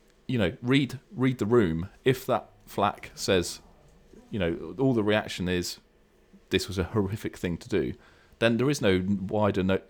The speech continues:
discussion needed. It shouldn't be done. There should be some,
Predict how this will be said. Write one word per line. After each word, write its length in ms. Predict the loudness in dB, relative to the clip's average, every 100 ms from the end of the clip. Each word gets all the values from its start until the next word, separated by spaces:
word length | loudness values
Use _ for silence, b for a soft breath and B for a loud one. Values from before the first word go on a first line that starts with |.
| -6
discussion 480 | -4 0 0 0 -2
needed. 400 | -2 -2 -4 -6 b b b
It 80 | -2
shouldn't 260 | 0 0 -2
be 80 |
done. 300 | -2 0 0 -4 b b b b _ _ -20 -4
There 180 | -2
should 220 | 0 0 0
be 140 | -2
some, 460 | -2 -2 -2 -2